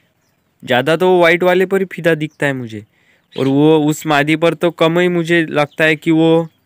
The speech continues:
उसके पीछे gutter था। मैंने तो अभी तक देखा ही नहीं क्योंकि उनका जोड़ा लगने का होगा, पर ये नर है guys,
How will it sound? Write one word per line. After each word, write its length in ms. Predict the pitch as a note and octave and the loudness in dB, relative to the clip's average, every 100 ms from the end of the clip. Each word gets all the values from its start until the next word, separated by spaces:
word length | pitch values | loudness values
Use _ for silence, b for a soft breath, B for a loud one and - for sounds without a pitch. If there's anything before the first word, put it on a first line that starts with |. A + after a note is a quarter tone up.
| _ | _
उसके 240 | D3+ - E3 | -10 -4 -4
पीछे 240 | D#3 D3 | -2 -4
gutter 300 | C#3+ C3+ C#3+ | -2 -2 -2
था। 120 | C#3+ D3+ | -4 -4
मैंने 260 | D#3 E3 | -2 -2
तो 80 | E3+ | 0
अभी 140 | D#3+ D#3+ | 0 0
तक 120 | E3+ | -4
देखा 280 | D#3 D3 F3 | -2 -2 0
ही 80 | E3+ | -2
नहीं 220 | D#3+ F3 | -4 -8
क्योंकि 320 | - D3+ C#3+ | -6 -4 -2
उनका 240 | D3+ D3 D3 | -2 -2 -2
जोड़ा 220 | C3+ C#3 | 0 0
लगने 320 | A#2+ A#2+ D3+ | -2 -4 -4
का 80 | D#3 | -2
होगा, 260 | C3 C3 E3 b b b b _ | -2 -4 -8 b b b b _
पर 120 | D#3+ D#3 | -2 -2
ये 220 | C3+ F3+ | 0 0
नर 240 | E3+ F3 | 2 2
है 100 | D#3+ A#2+ | 2 0
guys, 280 | G2+ F2+ | -4 -10